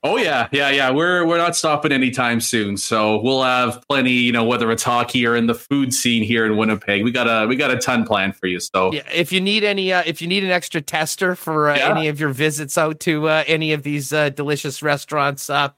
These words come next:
Speaker 2: available, open for you anytime,
Speaker 1: I'll
Speaker 2: pal.
Speaker 1: set up a spread in the backyard here, and we can meet up now, finally.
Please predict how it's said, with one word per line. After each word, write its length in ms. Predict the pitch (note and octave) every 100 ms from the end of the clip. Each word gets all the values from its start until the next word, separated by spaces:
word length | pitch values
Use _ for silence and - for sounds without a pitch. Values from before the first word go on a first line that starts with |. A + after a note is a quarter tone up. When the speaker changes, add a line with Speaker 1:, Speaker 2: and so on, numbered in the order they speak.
| - - _ F#3
Speaker 2:
available, 720 | D3+ E3 D#3+ D#3 A#2 A2 -
open 360 | A#3+ A#3+ B3 A3
for 200 | - F#3+
you 300 | F3+ C#3+ A#2+
anytime, 600 | E3+ E3+ - - C#3 A2+ -
Speaker 1:
I'll 100 | C3
Speaker 2:
pal. 80 |
Speaker 1:
set 160 | F#3 A3+
up 140 | B3
a 80 | G3
spread 420 | E3+ - F3+ G3+
in 100 | F#3+
the 260 | E3 D#3 C#3+
backyard 600 | D#3+ F3+ F3 D3+ F3 E3
here, 220 | C3+ A#2+
and 100 | A#2
we 120 | B2 C3+
can 180 | C3+
meet 200 | C3+ D#3
up 180 | D3 D#3+
now, 200 | C#3 A2+
finally. 540 | - A2+ G2+ F#2+ F#2